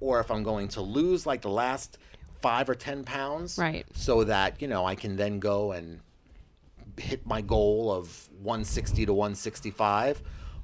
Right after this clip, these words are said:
Speaker 1: or if I'm gonna, you know, the, the muscle's gonna get on and then it's gonna, like, all of a sudden spike my weight up because muscle weighs more than
Speaker 2: Sure,
Speaker 1: fat,
Speaker 2: yeah.
Speaker 1: apparently. But,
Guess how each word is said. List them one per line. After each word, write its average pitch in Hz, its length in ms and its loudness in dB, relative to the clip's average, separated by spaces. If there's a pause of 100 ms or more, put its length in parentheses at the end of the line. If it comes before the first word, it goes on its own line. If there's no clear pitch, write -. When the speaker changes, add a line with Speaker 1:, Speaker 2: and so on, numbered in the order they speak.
(160)
Speaker 1:
or 131 420 8
if 117 100 -4
I'm 117 100 -4
gonna, 107 300 -2
you 139 120 -4
know, 110 120 0
the, 90 280 -8
the 123 60 6
muscle's 113 360 2
gonna 113 220 -2
get 110 200 2
on 110 220 2
and 107 100 -4
then 92 100 -2
it's 90 120 -10
gonna, 98 200 -6
like, 90 240 -6
all 98 120 -2
of 92 60 -6
a - 20 -8
sudden 95 280 -4
spike 113 440 -4
my 113 180 -2
weight 107 260 0
up 104 240 0
because 95 580 -2
muscle 90 340 -6
weighs 95 220 0
more 95 220 -2
than 92 300 -8 (120)
Speaker 2:
Sure, - 220 2
Speaker 1:
fat, - 180 4
Speaker 2:
yeah. 190 120 2
Speaker 1:
apparently. 95 400 0
But, 90 260 -2